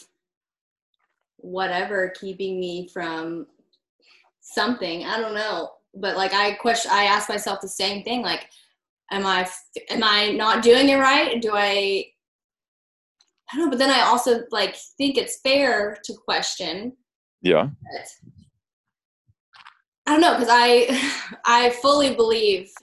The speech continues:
Speaker 1: in him and I know his plan is great. It's just my stubbornness of, like, it's like the meme we've talked about before, you know, when we don't wanna let go of our teddy bear and he's
Speaker 2: Yeah.
Speaker 1: holding a giant one behind his back. Or it's like what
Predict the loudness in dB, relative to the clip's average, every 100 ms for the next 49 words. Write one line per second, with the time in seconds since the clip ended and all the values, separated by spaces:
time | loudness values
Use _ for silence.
0 | -12 -8 -8 -6 -6 -4 -6 -6 -4 -4
1 | -4 -4 -4 -6 -10 -12 -10 -8 -10 -8
2 | -12 -10 -8 -6 -6 -4 -2 0 0 -4
3 | -6 -8 -6 -2 -2 -6 _ _ _ _
4 | _ _ _ _ 2 2 2 -2 -2 -2
5 | -2 2 4 4 2 2 2 0 2 -2
6 | -4 -4 -4 -4 -2 -6 -10 -6 -4 -2
7 | -2 -2 -4 -6 -10 _ _ _ _ -6
8 | -2 0 0 -4 -4 -6 -6 -4 -6 -6
9 | -6 -4 -4 -4 -6 -6 -6 -6 -8 -8
10 | -6 -6 -6 -10 -8 -4 -4 -6 -10 -12
11 | -12 -12 -8 -2 -2 -2 -8 _ _ _
12 | _ -6 -4 -2 -4 -2 -2 0